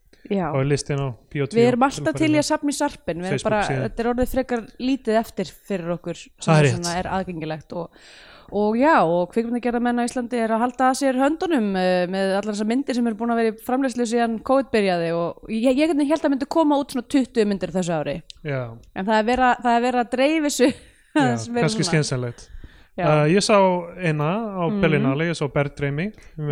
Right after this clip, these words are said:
Speaker 1: Einmitt.
Speaker 2: tala um hana örugglega einhvern tímann í
Speaker 1: Já,
Speaker 2: haust
Speaker 1: ég,
Speaker 2: eða hver veit.
Speaker 1: eh, sá hana ekki.
Speaker 2: Hvenær sem hún kemur út og
Speaker 1: Þannig að ég get ekki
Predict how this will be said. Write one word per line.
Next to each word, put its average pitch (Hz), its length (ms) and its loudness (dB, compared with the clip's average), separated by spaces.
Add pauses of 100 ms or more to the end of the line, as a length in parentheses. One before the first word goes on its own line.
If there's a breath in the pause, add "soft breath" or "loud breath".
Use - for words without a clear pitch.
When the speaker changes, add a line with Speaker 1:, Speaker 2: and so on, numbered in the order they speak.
(120)
Speaker 1:
Einmitt. 175 60 -6
Speaker 2:
tala 151 180 2
um 143 80 -4
hana 143 140 -2
örugglega 135 340 -4
einhvern 131 160 -10
tímann 143 160 -6
í 151 240 -10
Speaker 1:
Já, 233 160 4
Speaker 2:
haust 175 140 4
Speaker 1:
ég, 233 80 0
Speaker 2:
eða 254 320 2
hver 156 180 -2
veit. 165 140 -4
Speaker 1:
eh, - 580 -12 (280)
sá 254 200 -2
hana 202 160 0
ekki. 269 320 -8 (140)
Speaker 2:
Hvenær 143 240 -2
sem 143 280 -4 (240)
hún 156 100 -6
kemur 151 280 -2
út - 240 -12
og 165 120 0
Speaker 1:
Þannig 214 200 2
að 196 160 -2
ég 196 300 -4
get 202 140 -6
ekki 175 600 -6